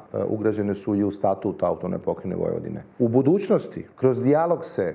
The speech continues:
može doći do modela, e, autonomije Vojvodine, dijalog koji podrazumeva učešće pre svega predstavnika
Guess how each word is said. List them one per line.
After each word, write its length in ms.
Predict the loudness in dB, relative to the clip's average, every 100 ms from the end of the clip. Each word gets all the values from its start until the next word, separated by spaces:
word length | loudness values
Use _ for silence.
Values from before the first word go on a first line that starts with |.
| -4
može 320 | -4 0 0
doći 400 | 2 0 -2 -2
do 340 | 2 2 2 -2 -6
modela, 680 | -4 0 0 2 0 -4
e, 180 | -8 -10
autonomije 760 | -6 -2 -2 -4 -4 -4 -2 0
Vojvodine, 600 | 0 0 0 -2 -2 -2
dijalog 440 | 0 2 2 0 0
koji 140 | -2
podrazumeva 840 | 0 0 0 0 2 2 4 2 -2 -6
učešće 560 | -4 -2 -4 0 0 0 -8 -10
pre 120 | -6 -4
svega 260 | -2 -2
predstavnika 580 | -2 -4 -4 -6 -8